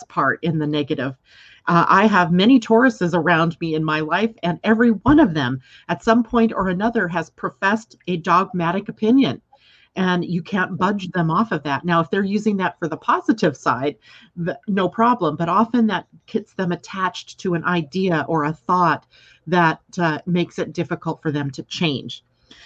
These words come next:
Uh, health-wise, coughs, the throat, the thyroid, the neck, all parts of Taurus energy. Uh, the vo-, voice and the vocal cords as well inside. So that's the moon in Taurus today and tomorrow,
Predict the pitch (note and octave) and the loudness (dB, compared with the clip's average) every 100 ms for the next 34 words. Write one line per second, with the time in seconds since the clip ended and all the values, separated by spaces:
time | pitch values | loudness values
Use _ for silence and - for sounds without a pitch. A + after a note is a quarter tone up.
0 | - _ - G#3 F#3+ D#3+ A#3 A3+ A3 F#3+ | -20 _ 0 4 4 4 4 4 4 2
1 | D#3+ D3+ - - G#3+ F#3+ - - - F3 | 2 -2 -10 -4 0 0 -4 -12 -12 -12
2 | - G3+ G3 F3 - F#3+ - F#3 F3+ F#3 | -8 -4 -2 -4 -6 -8 -2 0 0 0
3 | F3+ D#3+ D3+ D3 E3+ F3 E3 F3+ F3 - | -2 -4 -4 -6 -6 -2 0 0 -2 -6
4 | - - _ - F3 F3 - D#3+ D#3+ _ | -18 -20 _ 0 0 0 0 -2 -4 _
5 | E3 D#3 C3+ - E3+ D#3+ D#3 - E3 D#3 | -6 -6 -8 -8 -4 -4 -6 -6 -4 -4
6 | D#3+ F#3+ B3+ - _ _ _ _ - F3+ | -6 -8 -8 -10 _ _ _ _ -4 -2
7 | E3+ E3+ D#3 F#3 F#3 D#3+ F3 F#3 - F3 | 0 0 0 0 0 -4 -4 -4 -4 -4
8 | E3+ F3+ F3+ F#3 D#3+ - E3 C#3+ C#3+ E3 | -2 -2 -4 -4 -8 -6 -4 -4 -6 -10
9 | D#3 E3 D3+ C#3 D#3+ D#3+ - B2+ B2 - | -4 -2 -2 -2 -4 -4 -4 -6 -6 -12
10 | _ _ _ _ F#3+ E3 D3+ E3+ F3 - | _ _ _ _ 0 2 4 2 2 -2
11 | - D#3+ F3+ D#3+ D3+ C#3 E3+ F#3+ G#3 G3+ | -16 -2 2 4 4 0 0 4 4 2
12 | D#3+ D#3+ F#3 E3 E3 - E3+ E3 C#3+ E3+ | 0 -2 2 2 0 -4 -2 -2 -2 -2
13 | E3+ F3 | 2 2